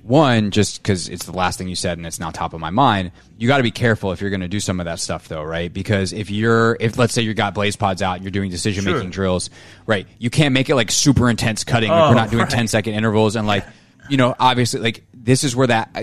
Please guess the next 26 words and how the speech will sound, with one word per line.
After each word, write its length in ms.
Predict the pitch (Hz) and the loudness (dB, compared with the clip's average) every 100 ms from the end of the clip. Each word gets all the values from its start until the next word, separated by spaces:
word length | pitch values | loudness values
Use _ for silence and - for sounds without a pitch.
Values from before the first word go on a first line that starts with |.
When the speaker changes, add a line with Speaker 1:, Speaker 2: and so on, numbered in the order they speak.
| 113 | -2
Speaker 1:
you 120 | 123 | 0
know, 80 | 107 | 2
why 320 | 107 127 127 | 4 4 4
I 260 | 113 104 92 - - _ _ _ - | 2 0 -4 -14 -20 _ _ _ -4
keep 220 | 156 135 | 0 2
coming 220 | 135 117 | 0 0
back 280 | 104 131 123 | 2 2 2
to 80 | 110 | 0
that 120 | 101 | -2
phrase 320 | - 165 147 | 2 4 4
that 100 | 113 | 2
we 100 | 104 | -2
use 180 | 110 117 | -2 -2
so 220 | - 101 | -2 0
often 340 | 117 165 - 104 | 2 2 0 -4
is 140 | 95 | -4
kind 160 | - 113 | -4 -4
of 100 | 95 | -4
the 80 | |
mantra 540 | 101 92 98 107 113 104 | -6 -4 -2 -2 -2 -2
of 140 | 87 | -2
the 80 | 95 | -2
<laughs> 60 | 101 | -2
way 140 | 123 | -2
we 140 | 110 | -4
train. 420 | 95 151 143 98 | -2 0 0 -2